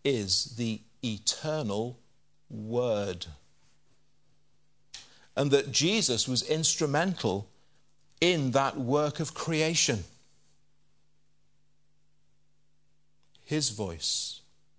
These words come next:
was the voice that spoke.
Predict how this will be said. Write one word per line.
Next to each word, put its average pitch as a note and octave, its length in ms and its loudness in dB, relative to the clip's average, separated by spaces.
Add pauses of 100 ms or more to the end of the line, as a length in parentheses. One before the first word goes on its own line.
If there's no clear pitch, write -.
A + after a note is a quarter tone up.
(1040)
was G#2 240 -2
the G#2 80 -6
voice F#2 380 -4
that - 160 -12
spoke. - 500 -6